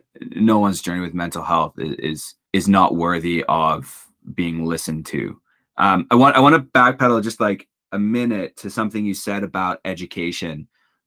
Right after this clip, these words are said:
um, 'cause you said that it was your fault or part of your fault that you didn't educate people more around, around, like, addiction as a disease.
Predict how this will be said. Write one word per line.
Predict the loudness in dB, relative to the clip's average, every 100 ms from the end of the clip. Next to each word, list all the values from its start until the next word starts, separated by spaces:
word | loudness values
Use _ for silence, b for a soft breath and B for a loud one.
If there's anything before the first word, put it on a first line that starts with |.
| -10
um, | -6 -6 -6 -6
'cause | -6
you | -6
said | -4 -4
that | -2
it | -4
was | -4
your | -2 -2 -4
fault | -4 -2 -2 -2
or | -4 -6
part | -2 0 0
of | -4
your | -8
fault | -6 -6 -6
that | -6
you | -6
didn't | -4 -4
educate | -4 -6 -4 -4 -4
people | -4 -4 -6
more | -6 -4 0 0 -2 -6 b b b b -6
around, | -2 0 2 2 2 0 -4 -6 -12 _ -2
around, | 0 2 0 0
like, | -6 -10 _ _ -10
addiction | -6 -6 -6 -8 -10 -10
as | -8
a | -8
disease. | -8 -4 -4 -4